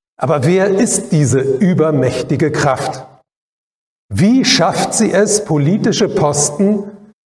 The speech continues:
weltweit nach dem Prinzip, die Unfähigsten an die Macht zu besetzen?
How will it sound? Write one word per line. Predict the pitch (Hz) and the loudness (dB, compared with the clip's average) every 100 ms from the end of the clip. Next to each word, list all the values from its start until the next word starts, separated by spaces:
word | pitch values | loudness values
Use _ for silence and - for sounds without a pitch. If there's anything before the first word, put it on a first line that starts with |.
| - | -8
weltweit | 104 143 202 202 - 151 165 185 127 143 | 0 2 2 0 2 2 2 0 0 0
nach | 139 131 - | 0 0 0
dem | 147 127 131 | 0 0 -2
Prinzip, | 156 127 131 196 214 190 - - - _ _ | -2 -2 0 0 0 -2 -6 -14 -20 _ _
die | 143 131 - | -4 -4 -2
Unfähigsten | 214 240 226 214 214 165 170 165 - 160 - 160 - | 0 0 0 -2 -2 0 2 0 0 -2 -2 -4 -2
an | 139 | -2
die | 120 | 0
Macht | 120 147 143 - - - _ _ - | 0 -2 -4 -8 -14 -20 _ _ -6
zu | 156 117 | -2 0
besetzen? | 139 123 143 143 143 107 | 0 0 0 0 0 -2